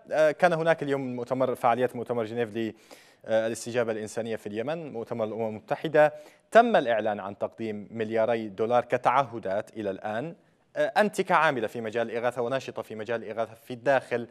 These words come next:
هل يغطي ذلك، آه، آه، طموح ال-، العاملين في هذا المجال، آه، لسد الاحتياج ال-، الطارئ في مناطق التي تشهد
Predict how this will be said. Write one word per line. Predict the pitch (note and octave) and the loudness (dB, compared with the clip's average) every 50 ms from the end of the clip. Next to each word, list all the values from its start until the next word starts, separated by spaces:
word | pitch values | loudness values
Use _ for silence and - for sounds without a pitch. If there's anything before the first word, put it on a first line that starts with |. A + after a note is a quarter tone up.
| - - - - _ _ | -14 -20 -20 -20 _ _
هل | - - E3+ G3+ A#3+ A3+ | 2 4 4 4 4 4
يغطي | G#3+ F#3 D#3 D#3+ D#3+ - D3+ C#3 | 2 2 2 2 0 0 -2 -2
ذلك، | B2+ A#2+ C3 B2+ B2+ C3 B2+ - - _ _ _ _ _ _ _ _ C3 | 0 2 2 2 0 0 -4 -8 -12 _ _ _ _ _ _ _ _ -4
آه، | |
آه، | C3+ C3 - B2+ C3 - - _ | -4 -2 -2 -4 -6 -6 -6 _
طموح | - D#3 D#3 E3 F3+ F#3 F3+ D#3+ C#3 - - - - - | -4 -4 -2 0 0 2 2 2 0 -2 -6 -14 -8 -6
ال-، | B2 B2 A#2+ | -6 -4 -4
العاملين | - - B2 A#2 G#2+ A#2+ B2 B2 B2+ B2+ | -4 -2 -2 0 0 -2 -2 -4 -6 -8
في | A#2+ - B2 B2 | -8 -8 -6 -4
هذا | B2 A#2 A2+ A#2+ | -4 -2 -2 -4
المجال، | A#2 A2+ A#2 A#2 A2+ C3 C#3 D#3 D#3+ E3 D#3+ D#3+ D#3 - - - | -4 -4 -6 -2 2 4 6 6 6 6 4 2 0 -6 -8 -8
آه، | C3 B2+ B2+ A#2+ - | -6 -4 -4 -4 -6
لسد | B2+ C3+ C3 C#3 C#3 C#3 - _ _ - - - - F#3+ G3+ F3+ D#3 - - | -6 -6 -6 -6 -6 -6 -8 _ _ -16 -6 2 6 6 6 6 2 -4 -4
الاحتياج | D3 D3 D3+ C#3+ - - E3 D#3+ D#3 D#3 D3+ - - _ - | 0 0 0 0 0 0 2 4 4 4 2 0 -6 _ -2
ال-، | C3+ C#3 C#3+ C#3 C#3 C3 - _ C#3 | -2 -2 -2 -2 -6 -6 -4 _ 0
الطارئ | C#3+ - - - - F#3 G3 F#3+ D#3+ C3 G#2 G2 - - - _ _ _ _ _ _ _ _ _ _ | 0 0 -2 0 4 8 8 10 10 8 8 4 0 -6 -12 _ _ _ _ _ _ _ _ _ _
في | - - - A#2+ A#2 A2+ A#2 A#2 A2+ - - _ _ _ | -18 -12 -10 -8 -6 -6 -6 -8 -8 -10 -12 _ _ _
مناطق | - A#2+ A#2+ A#2+ B2 A#2+ A#2 - B2 A#2 - - A2 | -6 -4 -2 0 0 0 0 -2 -4 -4 -4 -4 -4
التي | A#2 A#2 A2+ A#2+ A2+ | -4 -4 -4 -6 -8
تشهد | - A#2 A2+ - - A2 G#2 | -8 -10 -10 -10 -8 -10 -10